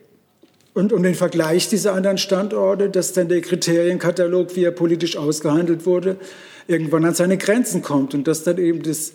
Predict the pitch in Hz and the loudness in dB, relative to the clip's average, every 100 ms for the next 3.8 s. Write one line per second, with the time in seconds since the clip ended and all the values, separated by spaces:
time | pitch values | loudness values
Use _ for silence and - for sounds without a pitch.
0 | - - - 180 214 - 208 208 214 220 | -18 -20 -6 -2 -2 -2 -2 0 -2 0
1 | 208 214 202 180 190 196 190 180 202 202 | 0 0 0 0 0 0 -2 0 0 2
2 | 196 202 208 - - - _ 170 165 165 | 2 2 0 -4 -20 -20 _ 0 0 0
3 | 165 190 196 180 175 180 185 | 0 -2 0 0 0 0 -2